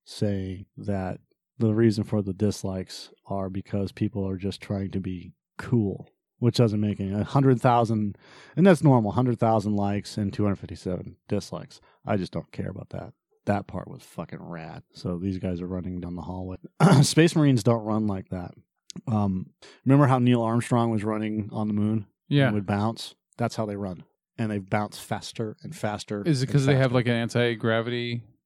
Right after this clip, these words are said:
Speaker 1: No, because of, well, yeah, it is. Um, they are wearing, like, a billion pounds of armor.
Speaker 2: Yeah, 'cause it looks like they are. That's
Speaker 1: So they've gotta, when they, when they move, they've gotta run like, uh, they're running on the moon.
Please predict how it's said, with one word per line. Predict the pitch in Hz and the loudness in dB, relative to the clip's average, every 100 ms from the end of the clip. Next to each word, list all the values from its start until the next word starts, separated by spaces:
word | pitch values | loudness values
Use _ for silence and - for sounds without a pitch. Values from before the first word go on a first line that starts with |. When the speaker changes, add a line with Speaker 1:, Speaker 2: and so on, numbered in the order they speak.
| - | 0
Speaker 1:
No, | 139 131 | 4 4
because | 107 110 98 | 2 0 0
of, | 107 - _ - - | -6 -8 _ -20 0
well, | 156 156 | 4 4
yeah, | 170 180 170 165 - | 6 6 8 4 2
it | 156 151 | 4 6
is. | 135 98 - - _ _ | 6 4 -2 -18 _ _
Um, | 131 127 123 117 - | -2 2 4 2 -2
they | 147 120 135 143 143 | -10 0 4 8 8
are | 131 | 6
wearing, | 127 131 131 120 117 | 6 6 4 4 4
like, | 110 107 95 _ _ _ - | 4 2 -2 _ _ _ 0
a | 123 | 0
billion | 101 101 143 135 127 120 | 2 6 8 8 4 2
pounds | - 120 117 | 2 2 4
of | 104 | 2
armor. | 107 107 90 - | 0 0 -6 -8
Speaker 2:
Yeah, | - 156 123 | 2 4 4
'cause | 123 | 0
it | 113 | 0
looks | 143 - | 0 2
like | 101 - | -6 -4
they | 95 | -4
are. | 95 98 | -2 -2
That's | 104 - _ _ | -4 -8 _ _
Speaker 1:
So | - - 117 | -4 2 4
they've | 117 | 4
gotta, | 101 120 113 104 104 104 - | 2 2 2 -2 -8 -20 -8
when | 131 113 | -2 0
they, | 110 | 0
when | 107 110 - 104 | -4 -8 -10 -6
they | 104 | -2
move, | 104 113 107 92 85 - - | 0 2 2 0 -8 -20 -10
they've | 107 101 | -4 -4
gotta | 101 104 101 | -2 -2 -2
run | 98 104 101 95 | -2 -2 -2 -4
like, | 95 92 - _ _ _ | -6 -8 -12 _ _ _
uh, | 92 85 80 - _ - | -10 -8 -10 -14 _ -8
they're | 107 98 | -4 -2
running | 104 98 92 | -2 -4 -4
on | |
the | 90 | -6
moon. | 95 92 | -6 -8